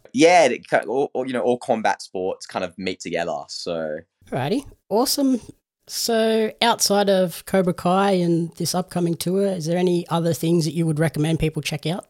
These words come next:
Speaker 2: that you watched during your travels?
Speaker 1: So, oh man, I'm a, I'm a big, also, I'm a real big true crime guy, and, and I, I love my documentaries. So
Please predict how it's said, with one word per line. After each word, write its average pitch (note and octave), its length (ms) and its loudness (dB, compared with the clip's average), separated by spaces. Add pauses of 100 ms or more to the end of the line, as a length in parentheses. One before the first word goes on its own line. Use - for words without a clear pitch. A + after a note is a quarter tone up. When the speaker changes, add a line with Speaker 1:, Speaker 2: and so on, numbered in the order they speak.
(120)
Speaker 2:
that C#3 80 -8
you C3+ 80 -4
watched - 460 -4
during D3+ 240 0
your C#3 80 0
travels? E3 500 -4 (240)
Speaker 1:
So, B2+ 180 4
oh A2+ 180 8
man, G#2+ 200 -4
I'm A#2 140 -6
a, A#2 100 -8
I'm C3 80 -10
a B2 220 -8
big, G2 260 -8
also, C3 340 -8
I'm B2 80 -4
a B2+ 60 -4
real F#3+ 160 0
big A#2+ 240 -6
true G2+ 220 -8
crime G2 480 -2 (180)
guy, G2 460 0 (560)
and, F#2+ 160 -2
and F#2+ 180 -8
I, F#2+ 60 2 (140)
I G2 40 2
love G#2 160 4
my F#2+ 100 -4
documentaries. F2 640 -8
So E2+ 420 -4